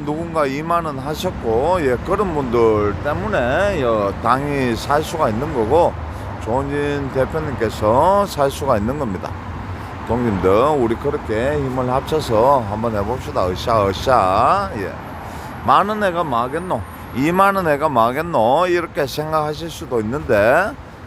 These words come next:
예, 부끄럽고 그럴 수도 있습니다. 그런 거 다 접어두고 가야 됩니다.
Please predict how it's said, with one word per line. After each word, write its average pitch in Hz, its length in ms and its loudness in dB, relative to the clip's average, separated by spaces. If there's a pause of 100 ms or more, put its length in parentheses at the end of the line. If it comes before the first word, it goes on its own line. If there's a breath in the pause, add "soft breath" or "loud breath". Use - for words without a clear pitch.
(100)
예, 104 180 0 (100)
부끄럽고 151 960 2
그럴 131 220 -2
수도 196 260 -6
있습니다. 143 440 -8 (400)
그런 208 240 4
거 180 100 2
다 117 320 -2
접어두고 226 480 2
가야 156 220 2
됩니다. 131 380 -2